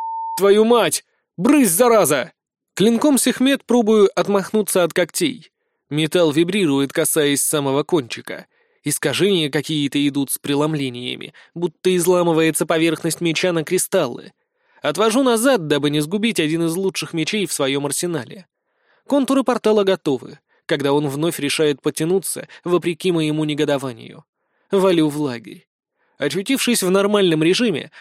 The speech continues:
падаю на землю как подкошенный, ибо коленки подкашиваются.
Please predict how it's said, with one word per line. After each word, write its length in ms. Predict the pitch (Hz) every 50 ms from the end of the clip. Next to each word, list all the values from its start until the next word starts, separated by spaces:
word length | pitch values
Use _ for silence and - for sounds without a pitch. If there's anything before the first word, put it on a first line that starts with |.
| - _
падаю 360 | _ 196 180 165 165 160 160 160
на 100 | 165 160
землю 340 | 151 175 175 165 160 160 151
как 200 | 156 165 143 -
подкошенный, 720 | - 160 151 - - 185 147 - - 135 131 - 143 - - - _
ибо 260 | - 185 175 165 156
коленки 420 | - 156 147 147 170 170 151 139 131
подкашиваются. 920 | - 143 - - - 175 156 - 123 - - - - - - - - -